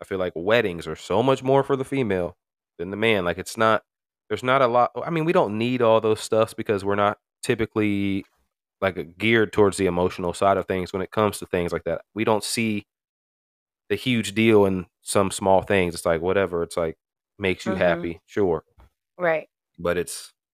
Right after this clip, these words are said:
Speaker 1: like, that's, that's one thing as a, that's one thing as a male, like, on the gender roles and all that stuff is, like,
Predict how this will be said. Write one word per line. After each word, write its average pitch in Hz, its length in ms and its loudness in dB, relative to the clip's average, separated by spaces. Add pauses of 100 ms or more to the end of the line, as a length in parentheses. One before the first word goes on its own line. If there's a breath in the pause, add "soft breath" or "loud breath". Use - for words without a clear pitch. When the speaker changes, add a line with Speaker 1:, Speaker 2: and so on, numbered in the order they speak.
(680)
Speaker 1:
like, 123 140 0
that's, 135 260 2 (220)
that's 113 200 4
one 113 220 4
thing 104 280 2
as 92 120 -2
a, 95 160 -4
that's 107 220 0
one 113 240 -2
thing 107 160 -2
as 98 120 0
a 92 40 -2
male, 98 240 2
like, 92 160 0 (400)
on 95 160 -2
the 87 80 -2
gender 95 260 0
roles 92 320 2
and 90 80 -10
all 87 100 -2
that 85 160 -4
stuff 85 280 -4
is, 85 160 -8
like, 85 240 -2